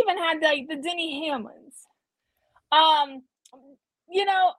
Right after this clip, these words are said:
a-, and they've gotten the, these attitudes, and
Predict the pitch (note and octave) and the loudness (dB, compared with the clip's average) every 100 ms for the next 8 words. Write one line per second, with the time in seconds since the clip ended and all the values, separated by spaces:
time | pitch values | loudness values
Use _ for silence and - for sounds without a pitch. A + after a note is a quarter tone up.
0 | - F4+ - _ _ _ - - _ _ | -4 -4 -4 _ _ _ -20 -20 _ _
1 | _ - F#4 G4 G4 F4+ C4+ A3+ G#3+ G4+ | _ -2 0 0 -4 -6 -12 -6 0 2
2 | A#4 F4 F4 F4 E4+ F4+ _ _ _ _ | 2 0 -2 -16 -16 -20 _ _ _ _
3 | _ B3+ A#3+ D#4 F4 - D4+ D#4+ D#4+ C#4+ | _ -18 -8 -2 -2 -4 -6 -6 -4 -2
4 | G#4+ C5+ A4+ - C#4+ C4+ C4+ C4+ - _ | -2 -2 -8 -8 -8 -8 -8 -12 -18 _
5 | _ _ _ _ - D#4+ E4+ E4 E4 E4 | _ _ _ _ -6 -2 0 0 -2 -4